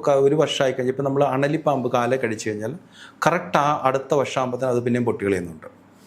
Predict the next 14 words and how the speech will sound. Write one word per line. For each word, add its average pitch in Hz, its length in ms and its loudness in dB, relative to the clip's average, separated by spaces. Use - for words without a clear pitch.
മനസ്സിലായോ? 101 400 0
എന്ന് 170 180 4
പറയുന്നത് 113 360 0
പോലെ 95 260 -2
നമുക്കിതുപോലെ 151 720 2
ഈ 165 40 2
മാറാത്തത് 180 500 2
എന്താണ്, 127 240 2
തിരിച്ചു 156 340 0
വരുന്നത് 139 400 2
എന്താണെന്ന് 117 380 0
ചോദിച്ചു 104 240 -4
കഴിഞ്ഞാൽ, 104 260 -2
ഇപ്പം, 175 200 2